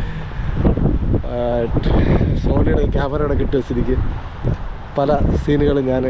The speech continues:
എടുക്കാൻ മറന്നു പോകുന്നു വീഡിയോയിൽ. അതിൻ്റെ കൈ ഫസ്റ്റ് പോകുന്നത് ക്യാമറയിലേക്കാണ് basically.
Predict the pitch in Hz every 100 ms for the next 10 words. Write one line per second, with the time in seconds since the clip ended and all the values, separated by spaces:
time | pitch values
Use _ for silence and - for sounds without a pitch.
0 | 131 - 135 135 127 123 139 139 117 117
1 | 120 - - - - - - 131 135 123
2 | 110 117 - - - - - - - -
3 | - - 120 120 - 135 147 - - 143
4 | - - 135 131 127 123 120 123 117 127
5 | 127 127 - - - 117 - 117 107